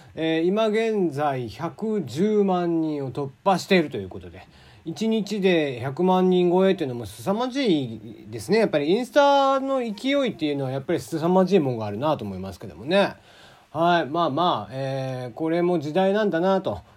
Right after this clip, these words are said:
いう感じですね。まあ、今まで散々ネットからね、遠ざけていた、えー、彼らを、まあ、こうした形で、えー、ついに、えー、エスエヌエス上にも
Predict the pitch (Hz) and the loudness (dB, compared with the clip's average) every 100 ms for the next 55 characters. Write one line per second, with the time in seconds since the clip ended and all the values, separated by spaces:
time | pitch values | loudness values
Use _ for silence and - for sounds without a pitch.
0 | - 165 165 175 180 196 196 175 190 185 | -4 -2 0 0 0 0 0 0 -2 -2
1 | - 170 151 151 160 190 202 160 185 196 | -2 0 0 0 2 2 2 2 2 2
2 | 196 196 190 190 185 180 - 202 196 196 | 2 2 2 2 2 0 2 6 8 8
3 | 190 196 190 220 202 196 196 190 185 151 | 6 4 4 2 0 2 4 4 2 0
4 | 139 131 131 131 - - - 143 143 135 | -2 2 2 2 -4 -20 -12 -6 -4 -2
5 | 165 143 120 113 160 175 170 156 156 135 | -2 -2 -4 -2 2 4 4 2 -2 -2
6 | 170 151 175 147 160 160 147 170 139 - | -2 -2 -4 -4 -2 -4 -4 -2 -2 -6
7 | - - 151 139 135 135 127 120 110 185 | -18 -8 -4 -2 -2 -2 -4 -6 -2 2
8 | 180 180 233 220 - - 127 110 107 98 | 4 4 2 0 -2 -8 -12 -10 -10 -10
9 | 127 143 143 139 135 139 151 220 214 - | -8 -6 -4 -6 -4 -2 0 4 4 2